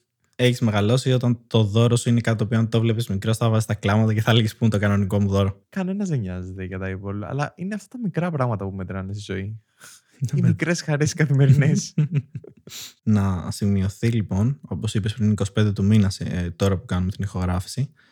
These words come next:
Speaker 1: σε δύο μέρες έχουμε Μαύρη Παρασκευή. Ένα ένθιμο το οποίο ήρθε πάλι από την Αμερική.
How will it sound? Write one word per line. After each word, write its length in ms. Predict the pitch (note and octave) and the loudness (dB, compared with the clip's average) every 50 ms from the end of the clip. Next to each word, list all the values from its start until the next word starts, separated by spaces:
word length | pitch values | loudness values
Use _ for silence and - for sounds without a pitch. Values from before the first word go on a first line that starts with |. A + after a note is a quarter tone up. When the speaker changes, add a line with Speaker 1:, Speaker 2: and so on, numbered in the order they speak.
| _ _ | _ _
Speaker 1:
σε 140 | - - A2 | -6 -4 2
δύο 200 | G#2+ A#2+ C3+ C3 | 4 6 6 6
μέρες 200 | C3 C#3 C3+ C3+ | 6 4 4 2
έχουμε 520 | C#3 B2 - C3+ C3+ C3+ C3+ C3+ C3 B2 | 0 0 2 2 2 4 4 4 4 4
Μαύρη 280 | B2 B2 C3 C3 C3 B2+ | 4 6 6 4 4 4
Παρασκευή. 680 | B2+ A#2+ A#2+ A#2+ - - A2+ A#2+ B2+ A2+ F2+ G2 - - _ _ _ | 4 2 2 2 2 0 0 2 2 2 2 0 -2 -8 _ _ _
Ένα 280 | - A2 A2+ A#2 A#2 A2+ A2 | 2 4 4 6 6 6 6
ένθιμο 340 | A2 A#2+ B2 - C3 C3 B2 | 6 4 2 2 0 -2 0
το 100 | A#2+ A#2 | 0 0
οποίο 300 | - C3 C3 B2+ A#2 A2+ | 0 2 4 4 4 4
ήρθε 760 | B2 - - C#3 B2 A#2 A#2 A2+ A2+ A2+ A2 A2 G#2+ A2 - _ _ _ _ _ _ _ _ _ _ _ _ _ _ | 2 2 0 2 2 2 4 2 2 0 0 0 -2 -4 -6 _ _ _ _ _ _ _ _ _ _ _ _ _ _
πάλι 320 | _ G#2+ G#2 G#2+ A#2 A2+ A2+ | _ 2 4 4 6 4 4
από 140 | G#2 G#2 | 2 2
την 120 | G#2 A2 G#2+ | 2 4 4
Αμερική. 680 | G2+ G2+ G2+ G2 G2+ G2+ - - G2+ E2+ D#2 G#2+ - | 4 4 4 2 0 -2 -4 -4 -4 -4 -4 -4 -8